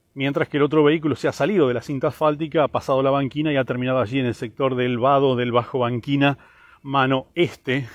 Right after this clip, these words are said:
es decir, la mano que conduce hacia Realicó. Hay muchísimo tránsito vehicular, como ustedes pueden ver en este momento, a la izquierda de la imagen. Trabajo importante para la policía. Reiteramos, están trabajando en una persona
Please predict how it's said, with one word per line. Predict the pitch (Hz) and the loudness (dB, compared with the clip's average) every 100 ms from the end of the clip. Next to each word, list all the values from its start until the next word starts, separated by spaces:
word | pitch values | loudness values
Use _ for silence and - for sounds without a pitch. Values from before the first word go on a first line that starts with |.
| - | -14
es | 139 | -8
decir, | 123 - 143 | -6 -2 2
la | 135 | 2
mano | 135 139 131 | 2 0 -2
que | 120 | -2
conduce | 120 123 - 147 123 - - - - | 0 0 -2 -2 -2 -6 -20 -20 -2
hacia | 135 123 - 131 | 0 0 0 0
Realicó. | 131 123 117 | 2 -2 0
Hay | 117 | -2
muchísimo | 147 - 247 185 151 | -2 0 0 4 4
tránsito | 165 180 147 143 | 4 2 4 4
vehicular, | 135 131 202 | 4 2 0
como | 202 139 | 0 -4
ustedes | - 156 | 2 0
pueden | - 151 147 143 | 2 2 2 6
ver | 156 147 | 4 4
en | |
este | 135 - | -2 -2
momento, | 139 143 165 160 180 175 - - - | -2 2 2 4 0 0 -8 -20 -8
a | 151 | 0
la | 143 | 0
izquierda | - 170 165 143 | 2 4 6 6
de | |
la | 143 | 6
imagen. | 147 170 156 196 196 147 - - - - - | 4 4 4 4 4 2 -8 -20 -20 -20 -2
Trabajo | 143 147 - 160 147 - - - - - - | 4 4 6 6 6 4 -14 -20 -20 -20 -10
importante | 143 147 185 170 | 2 4 4 4
para | 165 165 | 4 4
la | 143 | 4
policía. | 139 135 - 180 214 - _ _ - - - - - - | 4 0 -2 0 0 -4 _ _ -20 -20 -20 -20 -20 -2
Reiteramos, | 139 127 151 117 117 | 0 4 4 4 0
están | 147 | 0
trabajando | 160 151 156 170 175 | 2 2 2 2 4
en | 151 | 4
una | 147 | 2
persona | 151 151 175 175 151 | 2 0 2 2 2